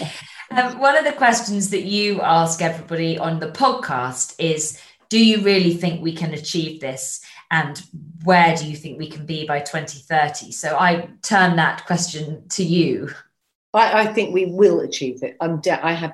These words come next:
Speaker 2: every hope. And I think, look, I have, I won't say it on air, but there's, there's two, there's two tribes in, in this.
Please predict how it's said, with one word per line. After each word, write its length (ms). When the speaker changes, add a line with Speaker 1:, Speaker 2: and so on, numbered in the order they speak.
Speaker 2:
every 280
hope. 400
And 440
I 160
think, 580
look, 340
I 80
have, 220
I 100
won't 240
say 140
it 80
on 120
air, 240
but 200
there's, 180
there's 180
two, 400
there's 200
two 440
tribes 440
in, 240
in 180
this. 400